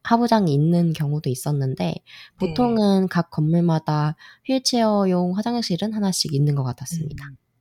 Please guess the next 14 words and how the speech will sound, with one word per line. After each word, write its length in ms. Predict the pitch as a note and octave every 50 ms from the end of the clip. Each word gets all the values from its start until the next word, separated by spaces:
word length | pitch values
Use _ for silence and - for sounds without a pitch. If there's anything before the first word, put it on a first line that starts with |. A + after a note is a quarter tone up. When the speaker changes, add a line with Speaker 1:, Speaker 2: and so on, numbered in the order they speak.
| _ _ _
Speaker 2:
그렇군요. 640 | - - - - E3 - - F3+ E3 D3+ D#3 D#3+ E3 E3+ - - - - - - - - - - - _ _ _ _ _ -
어, 360 | C4 C4 C4+ C4+ C4+ C4 C4 A3+
우리 120 | A3+ A3+ C4+
구루님 420 | - E4 E4+ G4+ G#4 G#4 F#4+ C4+
영상에서 840 | G3+ G#3 B3+ - E4 D4+ C4+ B3+ - A3 G3+ G3+ G#3+ B3 A3+ F3+ D#3 - - - -
이 60 | -
"국내에서도 640 | G3+ - - A3+ B3+ D#4 F4+ F4 D#4+ - D4 C#4 D4+
혼자 320 | C#4+ - G#4 G4+ - F4+ A3+
여행을 340 | F#3 G#3 A#3+ A#3 A#3 A#3
한 100 | A3+ G#3
적이 200 | G3+ G#3+ G3+ -
없다."라고 880 | E3+ D#3+ - - - C4 C4 A#3 G#3 F#3 F3 - F3+ F3 - F#3 F#3 F3 - -
언급을 300 | E3+ E3+ F#3 F3 F#3+ A3+
하셨습니다. 840 | A#3 - B3+ A#3+ - - A3+ G#3+ G#3 - E3+ E3+ F#3 G#3 G3 E3+